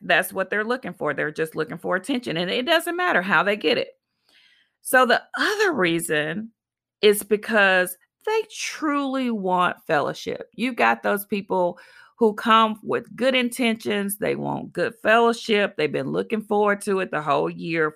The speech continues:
for that reason only. But the main reason for even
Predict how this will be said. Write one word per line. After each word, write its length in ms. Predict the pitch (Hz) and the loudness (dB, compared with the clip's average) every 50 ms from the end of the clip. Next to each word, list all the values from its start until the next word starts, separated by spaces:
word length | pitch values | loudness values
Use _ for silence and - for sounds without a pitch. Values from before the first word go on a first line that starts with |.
| _ _ - | _ _ -2
for 300 | 202 196 190 180 170 165 160 | 0 4 4 4 4 4 2
that 320 | 175 175 185 185 165 - - | 2 4 4 4 2 0 -4
reason 520 | 170 165 165 160 156 156 156 151 156 165 - _ _ - | -6 -6 -6 -6 -4 -4 -4 -4 -6 -6 -10 _ _ -4
only. 480 | 151 156 147 147 135 - - - - - _ _ _ _ _ _ _ _ _ _ _ _ _ _ _ _ _ _ _ _ _ _ - - _ - | -2 -2 -2 -2 -6 -8 -12 -14 -16 -16 _ _ _ _ _ _ _ _ _ _ _ _ _ _ _ _ _ _ _ _ _ _ -20 -20 _ 2
But 260 | 170 208 208 208 - | 2 4 4 4 2
the 120 | 220 208 | 0 0
main 800 | 202 208 208 214 214 214 214 202 208 214 226 233 240 247 247 254 | 0 0 -2 0 0 2 2 2 2 2 2 2 0 0 -2 -2
reason 840 | 262 247 240 240 226 220 196 180 175 - 143 139 135 135 135 143 - _ _ _ _ | -4 -4 -2 0 0 0 0 -2 -4 -4 -4 -4 -4 -4 -6 -8 -10 _ _ _ _
for 300 | - 220 208 190 - - - | 4 4 6 4 4 2 -2
even 520 | 226 247 254 220 233 226 208 202 175 170 | -4 -4 -2 0 0 0 0 -2 -6 -8